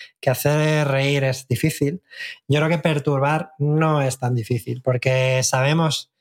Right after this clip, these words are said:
las cosas que nos hacen sentir mal. O sea, es muy fácil hacer sentir mal. Hay cosas que a la mayoría de la gente pueden hacer sentir mal. No quiero poner ejemplos porque no quiero ser explícito ni tal,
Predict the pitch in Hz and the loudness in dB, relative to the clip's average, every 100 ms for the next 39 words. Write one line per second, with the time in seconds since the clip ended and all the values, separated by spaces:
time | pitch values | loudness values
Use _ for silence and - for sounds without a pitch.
0 | _ _ _ 143 131 - 151 147 127 143 | _ _ _ -2 0 0 0 2 0 0
1 | 139 156 135 135 120 127 113 110 139 131 | 0 0 2 0 0 0 0 2 2 0
2 | 123 - 127 123 143 147 156 131 - 165 | -2 0 0 2 0 2 0 0 -2 -2
3 | 135 110 131 127 127 127 127 135 131 139 | -2 -2 -2 -2 -2 0 0 0 0 0
4 | 151 - 139 - - - - _ _ 143 | 0 -2 -4 -6 -16 -16 -16 _ _ 0
5 | 127 123 127 131 143 - 156 151 147 143 | 2 2 2 2 0 0 0 2 2 2
6 | 135 131 135 131 123 117 135 120 120 127 | 0 0 0 0 -2 0 0 0 0 0
7 | 123 127 123 - 131 135 135 117 113 110 | 0 2 0 0 0 0 -2 -4 -4 -2
8 | 120 113 123 113 - 127 131 127 120 123 | -2 0 0 -2 -2 -4 -2 0 0 0
9 | 135 | -2